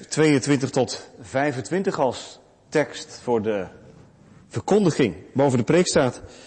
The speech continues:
het woord opnieuw geboren. En als ik alleen dat woordje geboren even zou onderstrepen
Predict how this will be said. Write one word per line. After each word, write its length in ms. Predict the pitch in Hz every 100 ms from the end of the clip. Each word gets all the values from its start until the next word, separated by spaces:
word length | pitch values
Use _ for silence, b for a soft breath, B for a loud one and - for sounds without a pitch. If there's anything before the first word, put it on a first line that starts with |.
| B B
het 160 | 135
woord 300 | 123 170 160
opnieuw 580 | 180 147 156 208 220 196 - -
geboren. 960 | - - 151 120 165 190 175 120 90 -
En 80 | 117
als 120 | 113
ik 140 | 117
alleen 260 | 117 113 123
dat 160 | 120 113
woordje 360 | 131 120 123
geboren 680 | 104 127 104 101 143 170 165
even 220 | 127 131
zou 120 | 120 117
onderstrepen 680 | 113 104 120 107 110 151